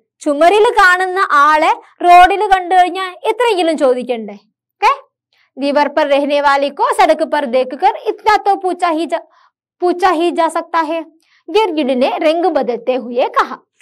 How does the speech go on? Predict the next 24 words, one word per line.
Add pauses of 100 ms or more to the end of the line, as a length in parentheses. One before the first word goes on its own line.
(160)
അപ്പൊ
ഗിർഗിഡ്
അവിടെ
നിറം
മാറിക്കൊണ്ട്
ചോദിക്കുകയാണ്, (400)
ചുമരിൽ
കാണുന്ന
ആളെ (300)
റോഡിൽ
കണ്ടുകൊണ്ട് (320)
ഇത്രയെങ്കിലും
ചോദിക്കണ്ടേന്ന്. (2000)
അപ്പൊ
നമ്മുടെ (800)
ചിപ്കലി
നെക്സ്റ്റ്
ആൻസർ
ആയിട്ട്
പറയാണ്, (500)
"മേം
ആജ്
ഘർ
ബദൽ